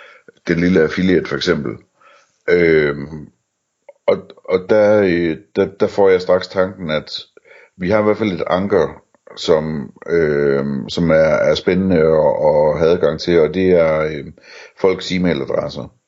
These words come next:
For, altså, det kommer ikke til at ændre sig lige med det første. Det der med, at hvis du har en e-mailadresse, som du må, du må sende kommercielt indhold til,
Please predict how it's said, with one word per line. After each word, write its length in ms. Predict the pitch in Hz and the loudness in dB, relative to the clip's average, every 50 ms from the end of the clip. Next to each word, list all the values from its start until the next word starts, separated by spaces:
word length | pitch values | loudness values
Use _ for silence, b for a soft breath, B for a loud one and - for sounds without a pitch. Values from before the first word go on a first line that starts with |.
| _ _ _ _ _ _ _ _ _ _ _ _ _ _ _ _ _ _ _ _ _ _ - | _ _ _ _ _ _ _ _ _ _ _ _ _ _ _ _ _ _ _ _ _ _ -4
For, 380 | - 87 87 85 78 73 64 69 | 0 0 2 2 0 -2 -4 -6
altså, 360 | 87 - 90 82 80 76 71 - - _ _ _ _ _ _ _ _ | -6 -4 -2 0 0 -2 -2 -6 -12 _ _ _ _ _ _ _ _
det 100 | 107 107 | -4 -4
kommer 180 | - 104 98 95 | -2 0 0 0
ikke 100 | 95 95 | -2 0
til 100 | - 104 | 0 -2
at 60 | 92 | 0
ændre 120 | 95 98 92 | 0 -2 -4
sig 140 | - 90 | -2 -2
lige 140 | 87 92 95 | -2 -2 0
med 120 | 90 90 80 | 0 0 -2
det 80 | 76 | 0
første. 480 | - 90 85 90 95 - - 80 71 - | 2 2 2 2 0 -2 -6 -10 -10 -8
Det 140 | - 82 85 | -4 -2 0
der 100 | 85 80 | 0 0
med, 160 | 85 85 82 | 0 0 0
at 100 | 82 78 | 0 -2
hvis 140 | 80 82 - | -4 -10 -8
du 140 | - 90 | -6 -4
har 180 | 90 104 110 98 | -2 0 0 0
en 180 | 95 95 98 98 | 0 0 0 0
e-mailadresse, 1080 | 98 90 82 80 78 76 80 80 - _ _ - 90 71 73 73 78 78 73 - 76 | 2 2 2 2 0 -2 -6 -8 -14 _ _ -4 -2 0 2 2 2 0 -2 -4 -8
som 200 | - - 78 78 | -8 -6 -6 -4
du 100 | 80 82 | -4 -4
må, 520 | 78 76 73 71 69 73 73 71 69 71 73 - B B B B B B B B B - | -2 0 0 2 2 0 0 -2 -4 -6 -8 -10 B B B B B B B B B -2
du 80 | 85 | 0
må 480 | 85 82 80 80 78 73 64 64 65 65 | 2 2 2 2 2 2 2 2 0 0
sende 260 | 67 - 87 82 82 | 0 0 -2 -2 -2
kommercielt 440 | 78 - 82 78 76 - 92 92 87 | -2 -2 -2 -2 0 0 0 0 2
indhold 380 | 92 98 101 95 87 82 80 78 | 0 0 0 2 2 0 0 0
til, 380 | - 92 90 90 90 90 87 | -2 -2 0 0 0 -2 -4